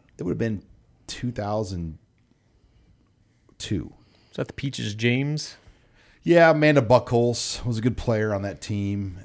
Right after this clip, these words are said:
Speaker 1: Um, I mean, I, I, there were some good players. I mean, Jennifer Lozama was a good player for Ronda Revelle back then. They, they were a powerhouse. I mean, they were a top fifteen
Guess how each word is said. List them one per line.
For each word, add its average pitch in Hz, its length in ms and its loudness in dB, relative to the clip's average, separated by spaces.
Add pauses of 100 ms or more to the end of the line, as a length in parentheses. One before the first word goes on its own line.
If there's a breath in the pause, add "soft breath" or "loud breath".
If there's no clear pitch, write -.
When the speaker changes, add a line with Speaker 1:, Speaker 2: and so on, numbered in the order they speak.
Speaker 1:
Um, 80 500 -10 (140)
I - 40 -14
mean, 117 120 2
I, 165 120 2 (320)
I, 135 140 -8
there 156 160 -2
were 220 60 4
some 175 160 -6
good 127 160 0
players. 107 300 0
I 92 40 -8
mean, 95 140 -4
Jennifer 107 300 -2
Lozama 90 540 -2
was 85 120 -6
a 85 40 -10
good 87 120 -8
player 90 380 -4
for 90 180 -12
Ronda 90 260 -6
Revelle 85 340 -6
back 82 240 -8
then. 82 140 -6
They, 95 120 -4
they 95 160 -2
were 117 280 -2 (600)
a 95 40 -12
powerhouse. - 720 -2
I 82 40 -12
mean, 87 80 -8
they 104 80 0
were 92 220 -2
a 71 40 -6
top - 340 -6
fifteen 92 760 -8